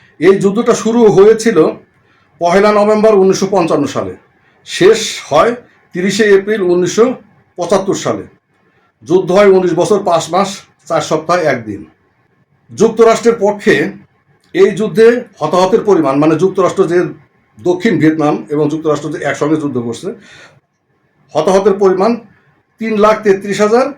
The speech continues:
ছয়শো তেইশ জন থেকে তিন লক্ষ বিরানব্বই হাজার ছয়শো, সরি, তিনশো চৌষট্টি জন, উইকিপিডিয়ার তথ্য অনুযায়ী।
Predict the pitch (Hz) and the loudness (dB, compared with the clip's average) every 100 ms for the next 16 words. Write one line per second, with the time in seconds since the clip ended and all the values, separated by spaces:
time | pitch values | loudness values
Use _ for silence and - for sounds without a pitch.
0 | _ _ - - 180 180 214 202 196 175 | _ _ -12 -2 0 2 0 2 0 0
1 | 151 202 202 208 240 285 - _ _ _ | 2 2 2 -2 -2 -6 -10 _ _ _
2 | - 196 185 185 202 190 185 180 175 180 | -6 -2 0 0 2 2 2 0 0 0
3 | 185 196 165 165 156 208 254 - - 151 | 2 0 0 0 2 0 -2 -8 -6 -4
4 | 135 196 160 233 294 - 180 151 147 135 | -2 -4 0 -2 -2 -10 -8 -6 -6 -8
5 | 95 78 _ _ _ _ _ _ _ _ | -10 -14 _ _ _ _ _ _ _ _
6 | - 190 185 151 156 - 123 123 104 98 | -4 -2 -2 -2 -2 -2 -6 -6 -8 -8